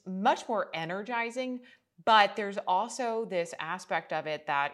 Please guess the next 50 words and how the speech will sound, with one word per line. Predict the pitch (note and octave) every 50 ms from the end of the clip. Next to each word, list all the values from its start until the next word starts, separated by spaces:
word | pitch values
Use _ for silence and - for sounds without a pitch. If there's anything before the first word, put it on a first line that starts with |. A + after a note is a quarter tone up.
| -
is, | D#3 D#3 D3+ D3 D3 D3 C#3+ C3+ - - - _
you | - D#3+ D#3+
know, | D3+ C#3 C#3 C#3 C3+ C3+
that | - D3+ C#3+
cultivates | - - F3+ F3 - F3+ D#3+ D#3 C#3 -
this | - D#3 -
sense | - D3+ D3 -
of | C#3+ D3
resilience. | D3 C#3+ B2+ C3 C3 D3 D#3 C#3 C#3 C3+ - -
Like, | C#3+ D3 - -
where | D#3 D3+ D3 - - - _ - - - - _
your | - F#3+ F3+ F3
lungs | E3+ E3+ F3+ G3 G#3+ G3+ -
are | F3 E3+
literally | E3 F3+ E3+ F3+ E3+ E3 E3 -
out | - D#3 D#3
of | E3 D3+ -
oxygen | - D3+ D3 D3 - - D#3 D3 D#3 D3
and | C#3+ C#3 D3
you're, | D3 C#3+ D3 C#3+ - _
you're | - D#3+ D#3 D3 C#3 C#3 C#3 C#3 C3+ C3 - - - - - - _ _ - D3
deprived, | F#3 E3+ - - F#3+ F#3+ G3+ G3 F#3 F3 F3 E3+ - -
but | F3 E3+ E3+
you're | F3+ D#3+ D3 D3+ D3 D3 D3
still. | - - - - - - G3+ F#3+ F#3 D3 A2 F#2+ F#2+ D#2 - -
And | - F#3 F3+ F3
so | E3 - G#3 F3 E3+
it's | E3+ E3 -
like, | F#3+ E3+ E3 - -
it, | - D#3+ - - -
it | - - F3+ - -
really | E3+ G3+ A#3+ C#4 C#4 C4 A3+
is | G#3+ E3
a | F#3 E3
great | C#3+ D#3+ D3+ E3 E3+ E3 D#3+ - - D#3
way | E3 D#3 D3+ D3+
to | D3 - -
kind | D#3 - D#3+ D3+
of | D3
train | - - - D3+ D3+ C#3+
your | C#3+ C#3
mind | C#3+ C#3 C3 C3 C3+ C#3+ F#3 G#3+ A3
and | G3+ D3
doing | C#3 D#3 D3+ C#3
some | - D#3 D3+
kind | C#3+ - D3+ D3
of, | C#3
like, | C#3+ C#3 C3+ _
brain | _ D3+ D3 D3 D3 D3+
entrainment. | D3+ - - D3 D3 D3 E3+ F#3+ G#3+